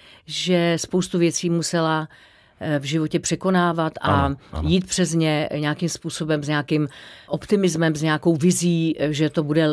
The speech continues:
Speaker 1: dobrý, že to bude lepší, že se to zlepší. A určitě n-, neměla opravdu jednoduchý život, ale, eh, nějak to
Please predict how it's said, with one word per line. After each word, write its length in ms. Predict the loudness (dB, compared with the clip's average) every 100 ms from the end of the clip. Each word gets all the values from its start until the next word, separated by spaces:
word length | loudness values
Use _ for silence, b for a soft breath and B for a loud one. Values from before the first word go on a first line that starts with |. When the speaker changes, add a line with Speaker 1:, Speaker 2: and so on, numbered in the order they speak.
| 0
Speaker 1:
dobrý, 480 | 0 4 4 2
že 140 | 0 -2
to 100 | 0
bude 180 | 0 2
lepší, 340 | 0 0 -2
že 120 | -2
se 120 | -4
to 80 | -6
zlepší. 460 | -2 -2 0 -4 -4 B B B B B -8 0
A 380 | 2 4 4 2
určitě 640 | -2 -2 2 4 4 2
n-, 300 | 0 -4 -4 0
neměla 340 | 2 4 4
opravdu 400 | 2 2 0 2
jednoduchý 460 | 2 2 0 2 0
život, 300 | 2 0 0
ale, 360 | 0 2 2 0 B B B B
eh, 100 | -12 -6
nějak 240 | 0 0 2
to 240 | 2 2